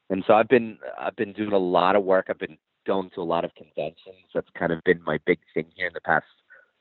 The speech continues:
oh, I don't even know, maybe a year and a half now. I've been doing, um, just a lot of comic book conventions,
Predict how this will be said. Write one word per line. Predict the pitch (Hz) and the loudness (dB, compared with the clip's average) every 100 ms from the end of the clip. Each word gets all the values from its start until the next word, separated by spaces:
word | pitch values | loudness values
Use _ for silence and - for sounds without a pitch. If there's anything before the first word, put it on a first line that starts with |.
| _ - | _ -2
oh, | 82 | 2
I | 82 | 2
don't | 90 71 | 0 -6
even | 80 71 69 | -10 -10 -4
know, | 78 78 73 | 0 0 0
maybe | 80 78 71 - | -4 -4 -8 -8
a | 80 | -4
year | 80 | -2
and | 71 | -2
a | - | -4
half | 78 76 - | 0 0 -2
now. | 76 73 71 69 | 0 2 2 0
I've | - - | -4 -4
been | 73 | -6
doing, | 71 76 76 71 - | -2 -2 -2 -4 -8
um, | 67 67 71 | -4 -2 -4
just | - 82 | -6 2
a | |
lot | 80 76 | 2 2
of | - | 0
comic | 78 82 - | -2 -2 -2
book | 85 | -6
conventions, | 82 80 82 - 85 82 | -2 -2 -2 -2 -6 -8